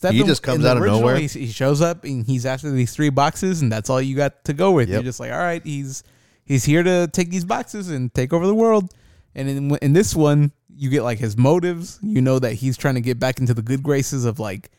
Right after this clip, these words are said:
Speaker 2: his fucking, like, boss.
Speaker 1: Yep.
Speaker 2: And at one point he betrayed his boss, and now he's gotta, like, owe him all these, like, worlds, and the boxes do this. Just way more fleshed out, way better.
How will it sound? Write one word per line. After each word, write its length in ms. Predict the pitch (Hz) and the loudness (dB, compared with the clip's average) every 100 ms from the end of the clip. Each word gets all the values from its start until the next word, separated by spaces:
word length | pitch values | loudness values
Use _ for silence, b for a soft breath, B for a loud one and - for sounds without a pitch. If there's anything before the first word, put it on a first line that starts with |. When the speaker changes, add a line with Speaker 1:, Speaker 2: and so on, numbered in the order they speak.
| _ _ | _ _
Speaker 2:
his 400 | - 208 233 185 | 0 0 0 -4
fucking, 320 | 190 185 185 | -2 -2 -2
like, 240 | 175 165 151 | -2 -4 -2
boss. 420 | 170 175 - - | -2 -2 -6 -10
Speaker 1:
Yep. 320 | 87 87 98 - _ | -6 -4 -4 -6 _
Speaker 2:
And 260 | - 120 113 | -6 -4 -4
at 120 | 117 | 0
one 140 | 139 | 0
point 180 | 151 151 | 2 0
he 80 | 139 | 0
betrayed 360 | 127 - 143 160 | -2 -2 0 0
his 120 | 147 | -2
boss, 320 | 151 147 143 | -2 -4 -4
and 80 | 120 | -4
now 160 | 120 | -2
he's 100 | 131 | -2
gotta, 200 | 120 120 | -2 -4
like, 280 | 113 123 - | -4 -10 -8
owe 200 | - 139 | 0 2
him 120 | 139 120 | 4 2
all 140 | 117 | 0
these, 240 | 123 113 | -2 -2
like, 180 | 113 117 | -4 -6
worlds, 520 | 165 190 190 185 180 143 | -6 -4 -2 -2 -4 -4
and 160 | 110 | -6
the 40 | 117 | -6
boxes 440 | 82 - - - | -10 -10 -14 -18
do 160 | - 53 | -20 -18
this. 500 | 131 202 196 185 - _ _ _ _ | -10 -6 -4 -6 -12 _ _ _ _
Just 220 | - 240 - | -4 -4 -2
way 300 | 147 160 185 | -2 0 2
more 160 | 180 | 2
fleshed 340 | 151 151 143 131 | 2 0 -2 -2
out, 280 | 123 120 - _ _ _ _ | 0 -2 -6 _ _ _ _
way 240 | 113 143 156 | -8 -4 -2
better. 460 | 131 120 123 120 | -2 -2 -2 -4